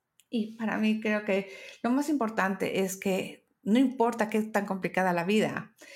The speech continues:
sea la vida, es encontrar esa paz interior en un mundo complicado. Y es una de las cosas que voy a hablar constantemente en este podcast, cómo, cómo encontrar tu centro, cómo no perderte, cómo,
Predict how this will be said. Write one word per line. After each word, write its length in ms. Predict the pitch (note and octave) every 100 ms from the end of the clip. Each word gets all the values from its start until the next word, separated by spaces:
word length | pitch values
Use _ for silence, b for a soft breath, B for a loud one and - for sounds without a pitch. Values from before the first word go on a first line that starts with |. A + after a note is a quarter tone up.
| B B
sea 200 | - G3+
la 140 | F3+
vida, 440 | G3+ G3 D#3 - _
es 260 | G3 G3 -
encontrar 480 | G#3+ G#3+ F#3 F#3 G3
esa 320 | G3 F#3 -
paz 280 | F3 F3 -
interior 1000 | G3 F#3 E3+ D#3+ D#3 D#3 D#3+ C#4+ - - _ _ _ _ -
en 200 | G#3 F#3
un 180 | F3+ F3
mundo 440 | D#3 D#3 D3+ C#3+
complicado. 480 | D3 C#3+ - - - _ _ - B B B B B B B -
Y 720 | B3+ A#3+ B3 B3 A#3+ - -
es 200 | - B3
una 160 | A#3+ A3
de 80 | G#3+
las 140 | G3
cosas 220 | - G#3 -
que 80 |
voy 120 | A3+ A3
a 40 |
hablar 320 | B3+ D4 -
constantemente 680 | - F#3 G3+ F#3 F#3+ F3 E3
en 120 | D3+ F3
este 220 | - -
podcast, 480 | - - - F3+ -
cómo, 420 | A#3 B3 B3 -
cómo 340 | G#3+ A3 A#3+
encontrar 540 | A3+ G3 G3 F#3 F3+ F#3
tu 80 |
centro, 640 | F#3 B3 C4+ A3 G3+ G3 F#3+
cómo 220 | F#3 E3
no 180 | D3+ -
perderte, 640 | D#3 F3+ F#3+ F#3 - -
cómo, 360 | F3+ E3+ F3